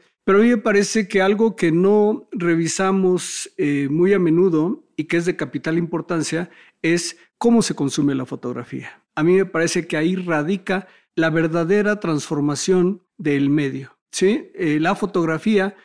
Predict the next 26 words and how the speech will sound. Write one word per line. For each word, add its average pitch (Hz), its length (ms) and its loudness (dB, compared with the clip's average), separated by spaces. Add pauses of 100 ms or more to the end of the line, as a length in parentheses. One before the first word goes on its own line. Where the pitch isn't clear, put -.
(140)
decía 180 380 0
yo, 180 520 0
deja 180 400 -2
de 165 120 -2
ser, 180 540 -2
eh, 143 300 -2
un 175 140 2
campo 170 360 -2
profesional, 156 840 0
un 202 120 0
campo 160 420 -2
especializado, 156 1080 -2 (220)
para 165 180 2
convertirse 170 520 0
en 165 80 4
una 175 180 4
herramienta 160 640 0 (140)
de 165 140 0
uso 151 260 2
común, 214 520 2 (300)
¿sí? - 500 2
Entonces, 151 1080 0
eh, 147 600 0
recordemos, 196 720 2
para, 143 380 -2
para 139 360 -4